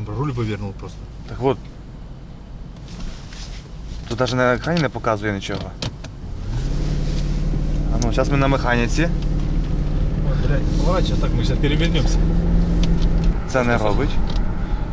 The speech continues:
Speaker 1: Подожди, може вона в аварію? А ну тормозни.
Speaker 2: Реально може вона в аварії, ні? Так нема, нема навіть переключень.
Speaker 1: А ну пробуй, газу дай.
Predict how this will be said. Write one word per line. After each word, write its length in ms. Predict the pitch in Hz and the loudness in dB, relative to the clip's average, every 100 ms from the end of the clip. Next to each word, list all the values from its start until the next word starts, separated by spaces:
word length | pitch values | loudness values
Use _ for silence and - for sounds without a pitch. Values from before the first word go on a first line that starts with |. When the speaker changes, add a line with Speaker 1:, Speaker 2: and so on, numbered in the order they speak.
| - - - - - - | -2 -2 -2 -4 -4 -2
Speaker 1:
Подожди, 260 | 123 143 110 104 | 0 -2 -2 -2
може 180 | 117 127 | -2 -2
вона 160 | 127 | -2
в 100 | 120 | -2
аварію? 280 | 107 208 214 139 | -2 -2 -2 -2
А 20 | |
ну 80 | 143 | -2
тормозни. 400 | 151 151 135 175 - - - - 113 98 - 110 | 0 -2 -2 -4 -6 -6 -6 -6 -6 -6 -6 -2
Speaker 2:
Реально 200 | 127 170 | 2 4
може 160 | 226 190 | 4 4
вона 180 | 160 135 | 4 4
в 60 | 117 | 4
аварії, 420 | 107 104 104 104 | 2 2 2 0
ні? 180 | 110 190 - | 2 0 -2
Так 160 | 113 | -2
нема, 160 | 131 160 | 2 4
нема 360 | 160 147 165 170 | 4 2 4 4
навіть 160 | 147 | 2
переключень. 480 | 147 139 143 147 104 92 - | 0 -2 -2 -2 -2 -4 -6
Speaker 1:
А 40 | |
ну 120 | 127 | -6
пробуй, 300 | 127 120 101 95 120 | -2 -4 -4 -8 -6
газу 180 | 104 | -6
дай. 140 | 104 | -6